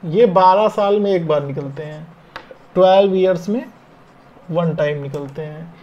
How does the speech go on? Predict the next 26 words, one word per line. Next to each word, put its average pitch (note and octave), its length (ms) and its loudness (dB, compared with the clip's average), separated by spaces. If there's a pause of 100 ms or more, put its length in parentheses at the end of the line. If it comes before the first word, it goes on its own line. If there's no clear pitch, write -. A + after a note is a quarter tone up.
(340)
इसके G3+ 280 2
अलावा A#3+ 240 4
कर्नाटका G#3+ 560 0
के A3 80 2
अलावा G#3+ 340 2 (500)
ये G3+ 140 2
तमिलनाडु G3+ 720 2
और G3 100 0
केरला D#3 480 0
में D#3 160 -4
भी D3 100 -6
पाए D3 260 -8
जाते D3 300 -12
हैं, E3+ 200 -12 (720)
केरला D#3+ 440 0
में E3 140 0
भी D#3+ 80 -6
पाए D3+ 260 -6
जाते D3 300 -10
हैं। G3+ 260 -10 (800)
और G3+ 260 4
endemic G3+ 680 4
हैं C#3+ 360 -12 (240)
Western E3 520 2
घाट, C#3 240 -4 (520)
मतलब G3+ 460 -2